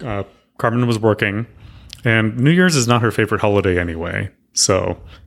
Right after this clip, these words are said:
um, she was fine to, like, pretty much miss it. We, like, went to a friend's house for a few hours until, like, twelve thirty.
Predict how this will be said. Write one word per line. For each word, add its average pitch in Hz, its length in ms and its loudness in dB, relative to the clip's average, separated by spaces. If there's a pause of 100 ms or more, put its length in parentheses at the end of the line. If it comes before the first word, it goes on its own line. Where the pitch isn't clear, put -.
(140)
um, 90 360 -2
she - 160 -2
was 104 180 2
fine 98 240 -2
to, 95 100 -2
like, 92 220 -4
pretty 104 160 0
much 95 240 -2
miss 98 220 0
it. 92 180 0
We, 95 120 0
like, 92 280 -4
went 104 120 0
to 123 80 4
a 110 40 0
friend's 104 220 0
house 101 260 0
for - 160 -2
a 101 40 0
few 104 200 2
hours 92 580 -2 (720)
until, 113 240 -2
like, 90 200 -6
twelve 101 240 -2
thirty. 87 440 -4